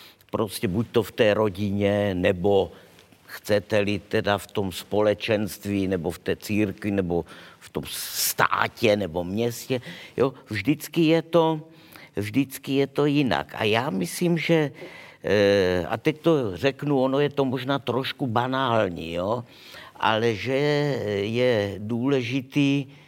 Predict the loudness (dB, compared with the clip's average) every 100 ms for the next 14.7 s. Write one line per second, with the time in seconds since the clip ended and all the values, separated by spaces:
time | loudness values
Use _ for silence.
0 | -20 -20 -6 0 0 -2 -4 -4 -2 -6
1 | -4 -4 -2 -2 -6 -20 _ -8 -4 -2
2 | -2 -4 -2 -4 -4 -6 -2 0 0 0
3 | -2 -4 -2 0 0 0 0 -2 -4 -4
4 | -4 -4 -2 0 -2 -4 -6 -2 -2 -4
5 | -4 -2 0 0 -2 -8 -12 -20 -20 -20
6 | -20 -20 -20 _ -2 0 -2 -10 _ 0
7 | 2 2 0 0 0 -2 -6 -4 -4 -2
8 | -2 0 -2 -2 0 0 0 -4 -16 -20
9 | _ _ _ -6 2 2 4 0 -2 -4
10 | -2 -2 -4 -18 _ _ 0 2 4 2
11 | 0 -6 -6 -6 -2 -2 -4 -6 -4 -4
12 | -4 -2 -2 -2 -4 -4 -4 -2 -6 -2
13 | -4 -4 -6 -4 -4 -4 -4 -2 -2 -2
14 | 0 0 0 -2 -8 -14